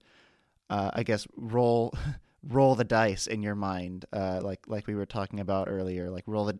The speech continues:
roll the two ten-sided dice and flip a coin and, and see where it lands, um, you know, metaphorically speaking. And that's, over the long haul, that should be how you, um, how you win on your placements.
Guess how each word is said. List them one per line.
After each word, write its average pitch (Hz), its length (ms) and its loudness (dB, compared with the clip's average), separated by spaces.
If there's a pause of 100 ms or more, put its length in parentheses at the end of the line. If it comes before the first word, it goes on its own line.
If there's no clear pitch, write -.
roll 117 240 0
the 110 80 0
two 120 200 -2
ten-sided 107 600 -2
dice 101 360 2
and 92 260 -8
flip - 220 -4
a 104 60 -2
coin 101 380 -4
and, 92 180 -8 (520)
and 95 180 -4
see 110 180 -2
where 95 180 0
it 95 100 -2
lands, 90 500 -6 (100)
um, 87 340 -4 (260)
you 170 80 -10
know, 170 120 -8
metaphorically 101 600 -6
speaking. 90 540 -6 (440)
And 104 140 0
that's, 113 300 4 (340)
over 127 240 4
the 110 80 2
long 104 280 0
haul, 101 220 -2
that 98 220 -4
should 87 340 -6
be 95 420 -2 (520)
how 101 260 -2
you, 90 560 -6
um, 90 320 -10 (600)
how 107 100 -2
you 95 160 0
win 95 440 -6
on 101 140 -6
your 85 80 -8
placements. - 560 -14